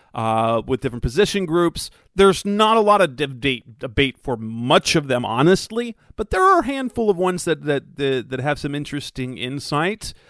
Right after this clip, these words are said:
Uh, we're, we're intrigued about the linebacker position. I, I kinda talked about, um, that on the show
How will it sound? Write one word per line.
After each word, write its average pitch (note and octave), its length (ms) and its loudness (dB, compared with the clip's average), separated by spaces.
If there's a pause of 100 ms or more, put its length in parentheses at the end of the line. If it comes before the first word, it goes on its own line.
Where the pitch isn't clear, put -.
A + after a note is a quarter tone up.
(240)
Uh, A2+ 480 -2
we're, A#2+ 200 -2
we're C3+ 180 -2
intrigued C3+ 760 -2
about B2 220 -4
the A#2 60 -6
linebacker F3 560 0
position. D#3+ 560 -2
I, A#2 200 -4
I B2+ 80 -2
kinda B2 200 -6
talked B2+ 360 -6
about, A#2 500 -4 (680)
um, G#2+ 380 -4
that A2+ 260 0
on A#2+ 160 -4
the A2+ 80 -4
show A#2 640 -2